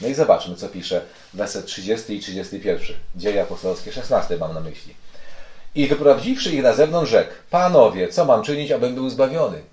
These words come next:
Ten stróż więzienny pyta. A oni rzekli: "Uwierz w Pana Jezusa, a będziesz zbawiony, ty i dom twój". I tak sobie myślałem, tu przyjeżdżają i opowiadają jakieś rzeczy niestworzone, jakie to trzeba umrzeć dla siebie i świata, a żywy dla Boga, umrzeć.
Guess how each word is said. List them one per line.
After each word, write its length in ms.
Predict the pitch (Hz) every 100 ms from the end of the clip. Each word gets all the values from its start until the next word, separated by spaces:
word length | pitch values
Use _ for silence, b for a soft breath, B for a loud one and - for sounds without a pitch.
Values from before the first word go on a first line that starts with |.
| - -
Ten 160 | - 87
stróż 220 | - 113
więzienny 440 | 95 90 82 78 76
pyta. 260 | 73 - -
A 40 |
oni 180 | 110 117
rzekli: 280 | 123 - -
"Uwierz 380 | 226 185 120 -
w 40 |
Pana 220 | 120 98
Jezusa, 480 | 90 82 92 - 208 B B -
a 100 | 226
będziesz 340 | 269 269 233
zbawiony, 520 | 226 247 240 - 160 -
ty 100 | 240
i 160 | 233
dom 180 | - -
twój". 200 | - 92 - - - - - - - - - _ - _ - -
I 40 |
tak 120 | 117
sobie 180 | 104 101
myślałem, 440 | 98 - 107 98 92
tu 80 |
przyjeżdżają 760 | - - 117 101 139 143 123 110
i 120 | 110
opowiadają 560 | 110 113 110 139 147 120
jakieś 240 | 110 110
rzeczy 300 | 101 120 127
niestworzone, 540 | 113 107 110 127 147
jakie 200 | 117 110
to 80 | 117
trzeba 200 | 113 120
umrzeć 360 | 123 160 131 120
dla 100 | 120
siebie 380 | - 160 113 120
i 60 |
świata, 360 | - 139 160 120
a 160 | 107
żywy 200 | 104 127
dla 160 | 123 120
Boga, 320 | 131 127 107
umrzeć. 400 | - 175 131 -